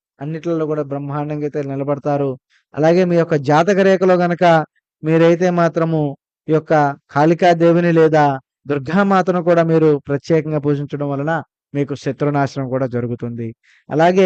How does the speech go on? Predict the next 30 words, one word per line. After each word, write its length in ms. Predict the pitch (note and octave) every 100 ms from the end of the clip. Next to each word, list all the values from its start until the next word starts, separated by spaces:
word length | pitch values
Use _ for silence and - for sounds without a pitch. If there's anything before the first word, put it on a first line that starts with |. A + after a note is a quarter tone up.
| F3
ఖచ్చితంగా 520 | F3 D#3 D#3+ F3+ F3+ F3
అయితే 140 | E3+
మాత్రం 320 | E3+ E3 E3+ E3+
మీ 80 | D#3
ఇంటి 140 | D#3 -
కులదైవాన్ని 540 | D#3 D#3 D#3 D3+ D3+ D#3
మీరైతే 300 | C#3 C#3 D#3+ -
చూసుకోండి. 540 | B2 - B2 A2+ A2 _ _ _ _ _ _ D#3
ఇక 160 | D3+ D#3+ D3 D3+
మకర 220 | D#3 G3
రాశి 260 | G3 F#3+ F#3
వారి 180 | F3 E3+
గురించి 280 | E3+ D#3+ D#3+
ఇప్పుడు 200 | - D3+
దాకా 200 | D#3+ E3
విన్నారు 340 | D#3+ D#3+ D#3+ D#3+
కదండి. 300 | D3+ D3+ D3 C3+ _ -
ఈ 120 | D#3 G3 E3+
గ్రే-, 240 | F3+ G3 F#3
ఈ 120 | F#3 G3
యొక్క 200 | F#3 F#3+ E3
దేవత 260 | E3+ G3 G3+
మీ 160 | G3 F#3+
యొక్క 200 | E3+ F3 E3
అనుగ్రహం 360 | F3+ G3 F#3 F3
ఉండాలన్నా, 520 | E3+ F#3 F3+ F3 E3+ D#3+ - _ _ C#3+
ఈ 100 | D#3+
దేవత 340 | D#3 E3+ F#3 F#3+
వల్ల 200 | F3+ F3 E3+
మీకు 220 | E3+ D#3